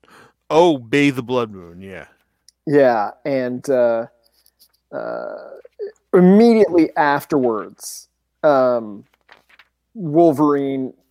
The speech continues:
Speaker 2: that's that scene with the, uh, uh,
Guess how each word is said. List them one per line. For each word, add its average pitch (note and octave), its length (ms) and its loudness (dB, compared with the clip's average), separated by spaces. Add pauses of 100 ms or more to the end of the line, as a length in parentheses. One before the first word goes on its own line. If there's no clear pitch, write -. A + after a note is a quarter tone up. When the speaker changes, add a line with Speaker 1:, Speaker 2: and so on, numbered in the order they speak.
(160)
Speaker 2:
that's D3 300 -2
that D#3 240 -2
scene D3 360 -8
with B2+ 180 -6
the, C3 140 -2
uh, D#3 360 -10 (240)
uh, A#2+ 400 -12